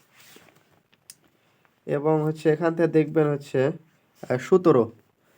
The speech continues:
সতেরো, আঠারো, উনিশ তিনটাই, সতেরো, আঠারো, উনিশ। ওকে,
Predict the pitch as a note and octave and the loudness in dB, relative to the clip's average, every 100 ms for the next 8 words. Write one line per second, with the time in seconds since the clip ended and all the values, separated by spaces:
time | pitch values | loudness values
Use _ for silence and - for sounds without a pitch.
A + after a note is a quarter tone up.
0 | _ - D#3+ D#3+ E3 D#3+ - C3 C3+ - | _ -4 -2 2 2 2 0 0 0 0
1 | E3 E3 C3+ A#2+ - D3 A#2+ A2+ - _ | -2 -2 -4 -6 -6 -6 -6 -8 -12 _
2 | _ _ _ _ - C#3 C#3+ C#3 C3+ C#3+ | _ _ _ _ -8 -4 0 0 0 -2
3 | E3 D#3 A#2+ A#2+ - _ _ _ _ _ | -2 -2 -2 -6 -16 _ _ _ _ _
4 | _ _ _ _ - C3+ D#3 | _ _ _ _ -20 -6 -4